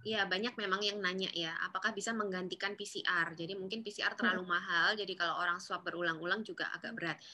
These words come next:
Speaker 1: Nah, ini sayangnya nggak bisa ya, karena rapid antigen atau swab antigen seperti yang tadi saya jelaskan, dia hanya sensitif, sensi-, sensitifis-, sensitifnya itu sangat
Speaker 2: Hmm.
Speaker 1: tergantung jumlah virus.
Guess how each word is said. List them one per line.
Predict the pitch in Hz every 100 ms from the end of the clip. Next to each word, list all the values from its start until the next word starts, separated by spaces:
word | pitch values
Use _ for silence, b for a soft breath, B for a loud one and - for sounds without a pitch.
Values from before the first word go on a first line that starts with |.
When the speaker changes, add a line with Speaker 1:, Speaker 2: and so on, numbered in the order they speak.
| B -
Speaker 1:
Nah, | 180 160
ini | 208 339
sayangnya | 269 247 247 311 339
nggak | 175
bisa | 185 208 240
ya, | 180 156 156 -
karena | 180 208 330 339 B B -
rapid | 226 226 - 226
antigen | 226 220 196 339
atau | 254
swab | 226 226 180
antigen | 214 208 220 339
seperti | 233 220 214
yang | 214
tadi | 214 220
saya | 208 202
jelaskan, | 196 165 - 208 240
dia | 294
hanya | 330 208 208 285
sensitif, | 320 269 247 240 233 - 269
sensi-, | - 240 240 254
sensitifis-, | 240 247 254 233 240 233 220 -
sensitifnya | - - 269 277 269 247 - 233 226 208 196 330 381
itu | 403 - 302 320
sangat | - 233 269
Speaker 2:
Hmm. | 262
Speaker 1:
tergantung | 214 180 180 277
jumlah | 226 208 214
virus. | 262 262 170 - -